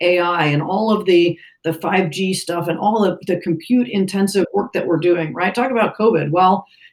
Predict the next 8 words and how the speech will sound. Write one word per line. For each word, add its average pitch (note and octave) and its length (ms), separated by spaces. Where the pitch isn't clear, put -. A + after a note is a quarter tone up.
you G3 100
know, F3 340
genomics G3 640
requires F#3 520
immense F#3+ 500
amounts E3+ 380
of D3+ 200
co-, D#3+ 140